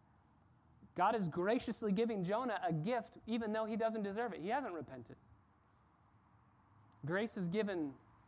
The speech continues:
to sinners, not saints. That's the lesson of the weed. What about the lesson of the worm? There's a lesson in grace that we see from the weed, but we also see a lesson in grace from the worm.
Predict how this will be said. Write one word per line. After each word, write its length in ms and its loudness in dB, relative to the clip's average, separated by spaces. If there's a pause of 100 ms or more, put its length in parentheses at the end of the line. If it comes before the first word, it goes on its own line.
(1080)
to 120 -8
sinners, 540 -4
not 240 -2
saints. 600 -12 (260)
That's 140 -14
the 100 -2
lesson 320 4
of 80 0
the 80 2
weed. 480 0 (840)
What 80 -4
about 140 4
the 60 0
lesson 280 4
of 40 2
the 60 2
worm? 580 0 (500)
There's 140 -6
a 60 2
lesson 340 4
in 160 2
grace 580 -2
that 120 -6
we 100 -2
see 200 -2
from 200 -2
the 60 2
weed, 360 0
but 80 -6
we 100 2
also 220 0
see 120 -2
a 60 0
lesson 280 0
in 100 0
grace 260 -2
from 120 -4
the 80 0
worm. 600 0